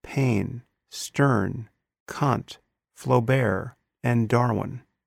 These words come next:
As a censorious afterthought, Descartes' Meditations were added to the index in nineteen forty-eight. With all that had occurred earlier in the decade, one might have thought the Holy See could have found greater offenses with which to concern itself.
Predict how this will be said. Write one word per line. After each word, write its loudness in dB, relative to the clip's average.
As -6
a 0
censorious 2
afterthought, -2
Descartes' 2
Meditations 2
were 0
added 2
to -2
the -2
index 2
in 4
nineteen 6
forty-eight. 0
With 2
all 6
that 6
had 4
occurred 6
earlier 4
in 6
the 6
decade, -2
one 4
might 4
have 0
thought 2
the 4
Holy 4
See 2
could -2
have -2
found 2
greater 6
offenses 0
with 2
which 0
to 0
concern 2
itself. -6